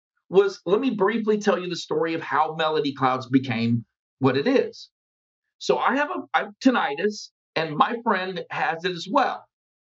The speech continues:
And he called me, and we had a few drinks together, and we were talking. He said, "I wanna play, you have, uh, tinnitus?" I said, "Yes." "A-, and you know I do." And he said, "I wanna play some music for you."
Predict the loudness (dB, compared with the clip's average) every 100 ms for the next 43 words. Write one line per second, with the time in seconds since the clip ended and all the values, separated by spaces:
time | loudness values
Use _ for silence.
0 | -6 -2 -2 2 2 0 -2 0 0 0
1 | 0 0 -2 -4 -2 0 -2 -4 -4 0
2 | 0 0 0 0 -2 0 0 0 -2 -4
3 | -2 0 0 0 0 -4 _ _ _ -2
4 | 0 2 2 0 -2 _ _ 0 0 0
5 | -2 -2 0 0 0 -2 0 0 2 0
6 | -4 -10 -20 -6 -2 -2 -2 -4 0 2
7 | 0 0 -2 0 -2 -4 -2 -2 2 0
8 | 0 -2 -4 -2 2 4 4 4 2 2
9 | 0 0 -4 2 2 2